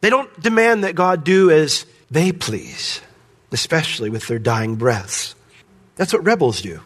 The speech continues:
That's what a proud person does.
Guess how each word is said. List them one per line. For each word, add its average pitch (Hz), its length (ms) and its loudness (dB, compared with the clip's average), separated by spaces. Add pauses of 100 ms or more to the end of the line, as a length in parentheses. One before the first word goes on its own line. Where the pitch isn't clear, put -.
(640)
That's - 200 -4
what 135 80 4
a 123 60 -2
proud 156 360 -2
person 95 360 -10
does. - 420 -12